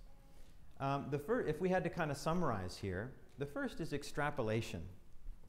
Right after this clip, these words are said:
You know, most of the cases that we just mentioned, they show a reliance on extrapolation. So the examples of the, remember the moths and the finches.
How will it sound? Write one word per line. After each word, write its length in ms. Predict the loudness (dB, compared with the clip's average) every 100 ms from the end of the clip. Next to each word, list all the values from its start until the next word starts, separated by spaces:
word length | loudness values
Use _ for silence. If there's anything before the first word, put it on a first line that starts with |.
| -12 -14 -16 -16 -10
You 100 | -2
know, 180 | 2 2 0
most 460 | 6 10 10 8
of 120 | 2 0
the 60 |
cases 720 | 0 4 4 4 0 -2 -8 -6
that 140 | -4 0
we 120 | 0
just 260 | 0 -2 0
mentioned, 520 | 2 2 0 0 -2 -6 -14 -16 -18 -14 0
they 140 | 2
show 380 | 2 2 2 2
a 80 | 0
reliance 800 | 0 0 2 2 0 -2 -4 -8 -6
on 160 | -4
extrapolation. 920 | -6 -8 -6 -4 -2 -2 -2 -4 -6 -10 -10 -16 -20 -20 -20 -18 -14 -4
So 160 | 4 6
the 140 | 6
examples 480 | 6 4 4 4 4
of 80 | 2
the, 80 |
remember 280 | 2 2 4
the 120 | 4
moths 640 | 4 6 8 6 4 -4 -8 -6
and 160 | -2 -2
the 40 |
finches. 640 | 0 0 0 -6 -10 -14